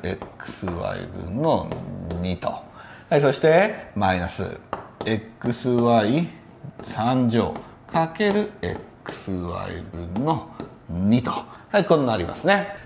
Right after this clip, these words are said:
はい。で、約分しましょう。はい。エックスワイ。これ分母消えちゃうね。エックスワイ。これY消えて、ここが二か。で、ここはエッ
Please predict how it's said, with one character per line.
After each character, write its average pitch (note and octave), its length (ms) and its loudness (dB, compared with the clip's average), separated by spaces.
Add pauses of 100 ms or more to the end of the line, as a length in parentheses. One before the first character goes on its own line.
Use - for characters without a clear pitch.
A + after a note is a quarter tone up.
は G#2+ 100 0
い。 - 120 -4
で、 D4+ 80 6
約 E3+ 220 6
分 F2 120 2
し - 100 -8
ま - 80 -10
し - 300 -6
ょ E2+ 320 -4 (1160)
う。 - 20 0
は - 40 0
い。 - 60 -2 (100)
エ B2+ 100 4
ッ A#2+ 180 -2
ク - 80 -12
ス - 100 0
ワ D3 100 6
イ。 - 40 -2
こ G#3 120 4
れ G3+ 100 4
分 F3+ 280 2
母 A#3+ 100 0
消 A#2 140 2
え - 20 4
ち A#2 80 2
ゃ - 20 4
う A2+ 40 2
ね。 G#2+ 160 -2
エ G#2+ 60 2
ッ - 140 -4
ク - 140 -8
ス - 160 0
ワ C3+ 120 6
イ。 - 40 -4
こ A2 240 0
れ - 0 -
Y A2+ 380 6
消 D2+ 180 -8
え D2 40 -10
て、 C#2+ 120 -10
こ - 160 -12
こ F2+ 160 -8
が G#2 220 -6 (400)
二 B2+ 160 2
か。 B2+ 100 -10 (460)
で、 - 100 -2
こ D#3+ 120 2
こ D#3 120 4
は D#3 180 6
エ A#2+ 100 4
ッ A#2 60 -2